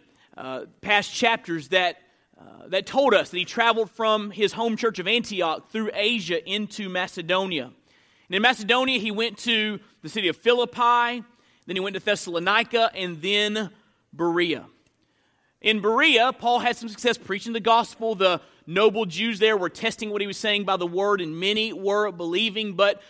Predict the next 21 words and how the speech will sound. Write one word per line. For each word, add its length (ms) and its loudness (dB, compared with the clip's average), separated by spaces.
some 260 -2
Jews 440 -2
from 160 -6
Thessalonica 760 0
who 80 2
had 100 2
run 160 0
him 100 0
out 80 2
of 120 -2
Thessalonica 800 -2
came 300 -6
to 80 -6
Berea. 520 0
And 400 2
because 380 2
his 200 -2
life 240 0
was 120 -4
in 160 -6
danger, 600 0